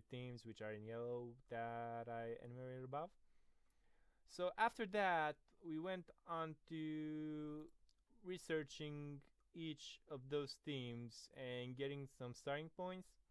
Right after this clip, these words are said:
Uh, I will not go through all of those, but I will show, like, the main ones that I did. Like, for example, for human enhancement, this is, like, the mental map that I did for it.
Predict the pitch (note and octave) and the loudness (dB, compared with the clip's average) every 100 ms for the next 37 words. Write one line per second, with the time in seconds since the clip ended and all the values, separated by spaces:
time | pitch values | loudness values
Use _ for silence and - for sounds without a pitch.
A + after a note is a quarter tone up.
0 | - - - - - - C3+ C3+ C3+ D3 | -20 -20 -20 -20 -16 -2 4 4 4 4
1 | D#3+ F3 G3+ F#3 F#3+ F3+ - E3 D#3+ D3+ | 2 4 2 4 2 2 0 2 4 2
2 | D3 D3+ D#3+ D#3 C3+ - A#2+ A#2 A#2+ B2 | 0 2 4 4 4 2 4 4 2 -2
3 | A#2+ - - A#2+ B2+ C3+ E3 D#3 - - | -4 -6 2 4 6 4 4 0 -2 0
4 | C#3+ C3 A#2+ A#2+ A#2+ A#2+ C3 C3 C3+ C3+ | 4 6 6 6 4 2 0 -2 -2 -2
5 | C#3+ C#3 C#3 D#3+ D3 B2 - B2+ B2+ C3+ | 0 0 0 -2 0 -2 -2 -4 -2 -2
6 | C3 - A#2+ - B2+ A#2+ A#2 B2+ B2 B2 | -4 -4 -6 -4 -6 -6 -6 -6 -6 -4
7 | A#2 A#2+ A#2+ B2 A#2 A2+ A#2 A#2+ B2 B2 | -4 -2 -4 -4 0 0 -2 -6 -4 -4
8 | A#2+ B2 B2 C3 C3+ D3 D3+ | -2 -2 -2 -4 -4 0 0